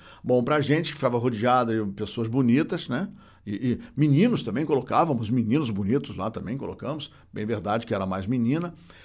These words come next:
E a rádio tinha mais gente trabalhando e a pessoa ganhava cinquenta por cento de bolsa pra fazer comunicação social. Era bom pra todo mundo, né?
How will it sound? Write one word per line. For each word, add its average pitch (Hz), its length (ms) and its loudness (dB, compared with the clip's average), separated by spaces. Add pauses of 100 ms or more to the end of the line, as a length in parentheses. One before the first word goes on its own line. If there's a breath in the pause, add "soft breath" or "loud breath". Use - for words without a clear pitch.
(140)
E 156 880 2
a 156 120 0
rádio 226 480 0
tinha 330 280 -6 (560)
mais 220 200 -4
gente 196 180 -2
trabalhando 165 500 0
e 202 40 2
a 190 40 -4
pessoa 160 320 -2
ganhava 170 240 -4
cinquenta 127 400 -4
por 196 140 -6
cento 180 200 -2
de 233 60 -6
bolsa 170 280 4 (260 loud breath)
pra 127 140 -4
fazer 135 240 -2
comunicação 156 440 -6
social. 135 520 -2 (200 loud breath)
Era 180 320 6
bom 143 320 4
pra 180 200 0
todo 175 420 4
mundo, 104 400 -4 (140)
né? 160 180 0